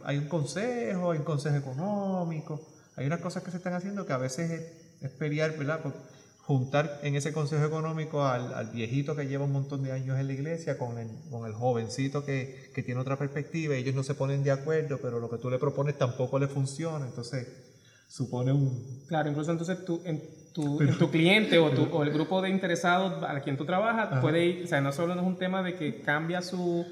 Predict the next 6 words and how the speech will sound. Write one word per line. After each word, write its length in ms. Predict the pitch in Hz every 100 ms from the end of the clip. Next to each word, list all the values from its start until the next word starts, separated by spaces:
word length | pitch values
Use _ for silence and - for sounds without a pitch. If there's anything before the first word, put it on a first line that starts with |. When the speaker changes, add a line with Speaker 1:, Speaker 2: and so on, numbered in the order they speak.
| -
Speaker 2:
rol, 680 | 180 175 190 160 170 - -
Speaker 1:
Ajá. 340 | 139 131 147 262
Speaker 2:
sino 320 | - 135 135
que 100 | 170
su 100 | 170
generación. 500 | 143 127 120 165 156